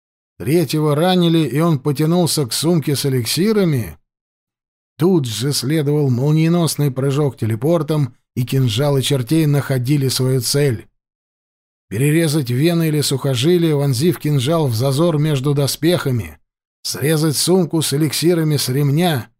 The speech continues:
не дав раненому отличиться. Во всём этом черти были очень хороши. Как и рассчитывал верховный жрец,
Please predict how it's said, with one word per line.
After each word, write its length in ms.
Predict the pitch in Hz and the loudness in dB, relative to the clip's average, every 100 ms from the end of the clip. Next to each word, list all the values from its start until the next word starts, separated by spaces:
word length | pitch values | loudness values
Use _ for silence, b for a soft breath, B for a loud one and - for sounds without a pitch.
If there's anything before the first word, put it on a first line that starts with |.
| _ _ | _ _
не 180 | 110 143 | -2 0
дав 280 | 143 139 113 | 2 0 -2
раненому 560 | 123 156 147 139 139 | -2 2 2 2 0
отличиться. 880 | 135 120 135 123 147 120 - 98 82 _ _ _ _ _ - | -2 -2 -2 0 0 0 -4 -6 -14 _ _ _ _ _ -14
Во 280 | - 175 143 | -4 -2 -2
всём 460 | - 151 170 160 | -2 0 0 2
этом 240 | 147 151 139 | 0 0 0
черти 480 | - 143 139 131 | 0 0 0 0
были 320 | 139 143 143 143 | 0 2 2 2
очень 600 | 143 147 123 - 123 117 | 2 2 0 -2 -2 -2
хороши. 800 | 120 117 113 - 117 127 90 - _ _ _ _ _ _ - | -2 -4 -2 -2 0 -2 -4 -10 _ _ _ _ _ _ -4
Как 240 | 143 143 | -2 0
и 40 | 147 | 0
рассчитывал 760 | 143 131 - 156 151 151 139 | 0 0 0 0 2 2 2
верховный 640 | 117 135 131 143 139 135 123 | 0 -2 0 0 0 0 0
жрец, 640 | 107 135 165 - - | -2 0 0 -2 -6